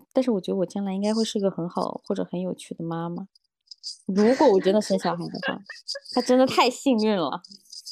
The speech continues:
Speaker 2: 希望吧，<laughs> 希望你也记得你说的这个话。
Speaker 1: 哦，别打他就行。
Speaker 2: 对，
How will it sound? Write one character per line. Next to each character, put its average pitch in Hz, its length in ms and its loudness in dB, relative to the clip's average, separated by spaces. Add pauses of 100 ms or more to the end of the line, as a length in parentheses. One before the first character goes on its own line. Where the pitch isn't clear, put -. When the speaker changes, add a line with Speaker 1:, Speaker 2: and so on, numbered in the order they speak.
(540)
Speaker 2:
希 240 340 -4
望 262 480 -2
吧， 233 240 -6 (400)
<laughs> - 440 -20
希 262 80 -12
望 277 180 -4
你 247 200 -4
也 233 140 -4
记 262 260 -10
得 233 100 -6
你 220 160 -6
说 254 260 -10
的 254 100 -4
这 233 160 -10
个 254 120 -10
话。 349 180 -6 (1040)
Speaker 1:
哦， 180 240 -6 (120)
别 202 120 0
打 185 220 0
他 180 160 -2
就 180 120 -2
行。 - 220 -10 (460)
Speaker 2:
对， 254 640 -4